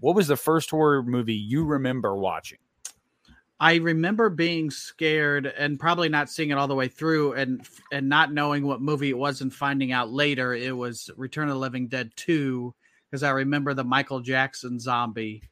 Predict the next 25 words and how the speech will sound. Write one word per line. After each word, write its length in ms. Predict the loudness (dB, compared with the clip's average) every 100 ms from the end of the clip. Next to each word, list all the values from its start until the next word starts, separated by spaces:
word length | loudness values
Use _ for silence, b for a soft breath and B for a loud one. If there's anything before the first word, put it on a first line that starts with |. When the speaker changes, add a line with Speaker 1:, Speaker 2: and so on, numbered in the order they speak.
| _ _ _ -20 -18 -6
Speaker 2:
which, 320 | -4 -4 -4
like, 280 | -4 -4 -8
ha-, 260 | -6 0 2
yeah, 260 | 4 4 4
Speaker 1:
<laughs> 0 |
Speaker 2:
half 300 | 4 4 2
scared 500 | -10 0 2 2 0
me. 320 | -4 -4 -8 _ _ _ _
Uh, 200 | 0 0
but 220 | -2 -4
the, 80 | -6
probably 380 | 4 4 4 2
the 100 | 0
one 320 | 0 0 2
that 140 | 2
I 100 | 2
saw 400 | 2 -2 0 2
all 220 | 2 2 0
the 80 |
way 120 | -2 -4
through 220 | -4 -4
and 100 | -2
remember 460 | -2 -2 -2 -4
was, 300 | -4 -8 -8
like, 300 | -4 -4 -4